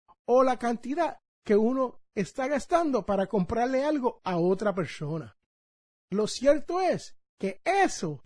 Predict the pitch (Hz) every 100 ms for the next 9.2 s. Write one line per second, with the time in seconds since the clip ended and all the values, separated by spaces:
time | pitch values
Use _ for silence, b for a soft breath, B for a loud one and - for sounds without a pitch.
0 | - 226 226 427 415 330 202 - - _
1 | - 240 262 - 311 294 349 370 - -
2 | 196 180 170 175 160 143 151 127 190 285
3 | _ _ _ _ - 180 262 220 170 196
4 | 254 320 262 254 - 233 294 277 - 240
5 | 247 320 349 185 - - 202 - - 240
6 | 285 339 349 - 175 127 - _ _ 202
7 | 214 - - 202 349 370 196 - - -
8 | - 233 226 220 294 269 330 330 403 196
9 | - -